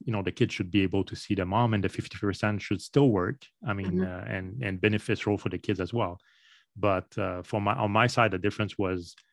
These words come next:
Speaker 1: uh, uh, there was a lot, it was high conflict. And I guess at some point too, uh, because of that, I think it ended up being that they rather stayed with me.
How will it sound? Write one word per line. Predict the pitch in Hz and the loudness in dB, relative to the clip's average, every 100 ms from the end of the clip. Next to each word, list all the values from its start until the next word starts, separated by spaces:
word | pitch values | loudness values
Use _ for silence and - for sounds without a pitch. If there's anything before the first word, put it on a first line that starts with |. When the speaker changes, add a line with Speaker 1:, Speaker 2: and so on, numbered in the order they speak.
| _ _ _ _ - | _ _ _ _ -6
Speaker 1:
uh, | 98 95 107 185 | -4 -4 -6 -4
uh, | 117 | 2
there | 110 | 4
was | 113 110 | 4 4
a | |
lot, | 120 120 110 | 6 4 4
it | |
was | 110 107 - _ _ - | 0 0 -6 _ _ -2
high | - 139 | 2 4
conflict. | 131 139 - 147 151 - | 4 2 4 2 2 -2
And | 113 107 | -2 -2
I | 104 | 0
guess | 110 110 - | 0 0 -2
at | 104 - | -6 -2
some | 110 | -4
point | - 107 90 | -2 -2 -4
too, | - 110 110 104 _ _ _ _ | 0 4 4 2 _ _ _ _
uh, | 104 95 98 | -4 -2 -2
because | 90 90 - 110 107 | -4 -8 2 4 4
of | 92 | 4
that, | 104 101 - | 4 4 2
I | 92 | -6
think | - 95 | -6 -6
it | 95 | -4
ended | 92 90 | -4 -4
up | 92 - | -6 -4
being | 92 92 92 | -4 -6 -8
that | 90 85 _ _ | -10 -12 _ _
they | 95 92 | -6 -4
rather | 92 98 95 | -2 -2 -2
stayed | 87 - 92 92 | -6 -6 -6 -6
with | 92 87 | -6 -6
me. | 113 92 | -6 -8